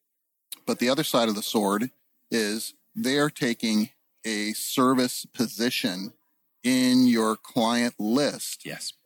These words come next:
Speaker 1: that's preventing you from finding another A or B client. And you could serve, I, I argue sometimes that if you have the right A and B clients, you might be able to serve a couple of those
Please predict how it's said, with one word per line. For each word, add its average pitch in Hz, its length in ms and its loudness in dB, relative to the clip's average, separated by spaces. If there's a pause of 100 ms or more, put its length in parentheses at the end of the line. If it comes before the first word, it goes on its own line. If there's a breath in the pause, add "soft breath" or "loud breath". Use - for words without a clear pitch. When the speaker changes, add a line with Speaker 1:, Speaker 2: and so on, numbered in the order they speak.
(160)
Speaker 1:
that's 107 180 -2
preventing 127 560 4
you 110 160 4
from 113 240 0
finding 110 400 0
another 107 400 -4 (100)
A 107 520 -2
or 104 120 -2
B 120 240 0
client. 87 540 -8 (500)
And 117 160 2
you 175 160 2
could 214 200 -4
serve, 160 520 4
I, 160 300 2
I 165 160 2
argue 139 300 4
sometimes 120 500 2
that 110 160 0
if 113 160 0
you 143 140 4
have 117 380 2 (140)
the 113 140 0
right 127 560 0 (240)
A 120 200 0
and 107 140 2
B 107 140 -2
clients, 104 560 -2 (420)
you 151 500 4
might 123 180 0
be 120 120 0
able 113 220 4
to 110 60 -4
serve 107 560 2
a - 80 -2
couple 147 480 0
of 104 140 -2
those 95 560 -6